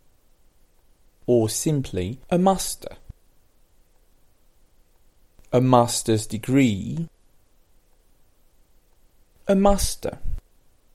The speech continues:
You have a master in psychology.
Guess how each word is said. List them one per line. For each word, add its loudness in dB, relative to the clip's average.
You 0
have 2
a 0
master 0
in 0
psychology. -2